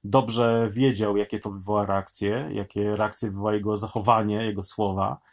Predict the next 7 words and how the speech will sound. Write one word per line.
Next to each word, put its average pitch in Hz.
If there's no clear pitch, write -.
Wiedział, 120
że 113
okazując 113
gorliwość 117
o 117
dom 107
Ojca, 107